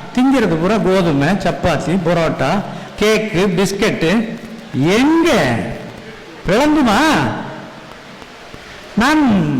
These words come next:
மிக முக்கியமாக இதை பதிவு செய்கிறேன். கோதுமை உள்ள போய் என்ன பண்ணுங்கிறது உங்களுக்கு தெரியல, தெரிஞ்சுக்குங்க. அரிசி உள்ள போய் என்ன பண்ணும் தெரியல, அரிசியை திங்காட்டி கூட தப்பு இல்ல.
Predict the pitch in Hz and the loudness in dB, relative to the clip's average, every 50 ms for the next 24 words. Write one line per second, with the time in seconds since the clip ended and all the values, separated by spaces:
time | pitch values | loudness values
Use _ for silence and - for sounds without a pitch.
0 | 127 131 151 190 240 285 294 370 349 330 302 254 220 190 190 233 220 - 311 302 | 0 2 2 2 4 4 4 4 4 4 4 4 4 2 2 2 2 2 2 4
1 | 311 311 302 294 277 254 240 202 233 220 220 220 208 220 185 156 139 110 101 90 | 4 4 4 4 4 4 2 2 2 2 4 4 2 2 2 2 2 2 0 -2
2 | 82 - - - - - - - - - - - - - - - - - - - | -4 -6 -10 -14 -14 -16 -16 -18 -18 -18 -18 -18 -18 -18 -20 -20 -20 -20 -20 -20
3 | - - - - - - - 190 277 330 349 349 359 339 330 294 269 269 294 339 | -20 -18 -18 -16 -10 -4 0 2 2 4 4 4 4 4 4 4 4 4 4 4
4 | 330 330 320 311 285 269 277 311 339 320 - 269 262 277 311 339 339 320 320 311 | 2 2 2 2 2 2 2 2 2 2 2 2 2 4 4 4 4 4 4 4
5 | 311 320 311 294 285 277 254 214 220 277 302 339 339 339 302 233 196 - 269 294 | 4 4 4 4 4 4 2 2 2 2 4 4 4 4 4 4 2 2 2 2
6 | 320 330 339 285 254 277 247 190 147 123 110 90 95 - - - - - - - | 4 4 2 2 4 2 2 2 2 0 -2 -4 -6 -10 -12 -12 -14 -16 -16 -16
7 | - - - - - - - - - - - - - - - - - - - 170 | -18 -18 -18 -20 -20 -20 -20 -20 -20 -20 -20 -20 -20 -20 -20 -18 -12 -4 -2 0
8 | 262 330 349 294 349 349 320 320 330 330 320 320 311 294 285 294 330 330 330 311 | 2 2 2 2 4 4 4 4 4 4 4 4 2 2 2 2 2 2 2 2
9 | 302 302 320 302 247 240 294 311 349 349 330 302 240 196 180 180 214 269 277 233 | 2 2 2 2 2 2 2 2 4 2 2 2 2 2 2 2 2 2 2 2
10 | 311 294 - - 240 262 262 294 277 247 277 254 240 - 220 214 - - 185 143 | 2 0 2 2 2 2 4 4 2 2 2 2 2 2 2 0 0 0 0 0
11 | 110 | -2